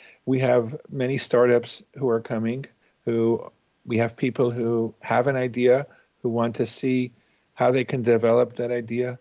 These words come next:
and how they could grow. We have startups that will be on stage who are selling in one part of the world, who have a proof of concept, and now they're looking for international partners.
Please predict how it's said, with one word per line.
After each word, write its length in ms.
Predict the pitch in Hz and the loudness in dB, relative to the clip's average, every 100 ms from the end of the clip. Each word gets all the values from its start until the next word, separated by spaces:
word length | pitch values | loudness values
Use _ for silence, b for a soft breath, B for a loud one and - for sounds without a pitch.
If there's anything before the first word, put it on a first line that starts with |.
| _ - | _ -6
and 80 | |
how 100 | 110 | -4
they 140 | 110 107 | -2 -4
could 180 | - 104 | -6 0
grow. 340 | 107 120 165 - b b b _ | 4 4 2 -6 b b b _
We 120 | 127 120 | -4 0
have 360 | 117 113 110 - | 2 0 -2 -10
startups 500 | - 120 127 127 - | 0 2 2 0 -2
that 80 | |
will 80 | 110 | -2
be 180 | 107 113 | -2 -2
on 160 | 110 107 | -2 -6
stage 540 | - 120 131 131 - b b - | -2 0 2 0 -8 b b -6
who 180 | 120 110 | -2 0
are 320 | 110 113 117 | 0 -2 -4
selling 580 | - 117 120 120 123 127 | -6 -2 0 -2 -4 -6
in 180 | 113 110 | -4 -2
one 160 | 120 - | -2 0
part 240 | 135 127 | 0 2
of 60 | 127 | 2
the 60 | |
world, 540 | 127 127 131 131 117 - _ - | 2 2 2 0 -6 -14 _ -12
who 80 | 135 | -6
have 140 | 110 107 | -4 -4
a 40 | |
proof 300 | - 123 113 | -2 -2 -2
of 140 | 110 | -8
concept, 520 | - 131 139 196 226 120 | -8 -8 -4 -2 -2 -6
and 80 | |
now 220 | 113 113 123 | -2 0 2
they're 160 | 117 | 2
looking 300 | 113 113 120 | 0 -2 -8
for 180 | 110 107 | -6 -6
international 560 | 110 120 110 107 - 107 | -4 -4 -4 -4 -6 -6
partners. 540 | 107 123 165 185 | -4 -2 -2 -4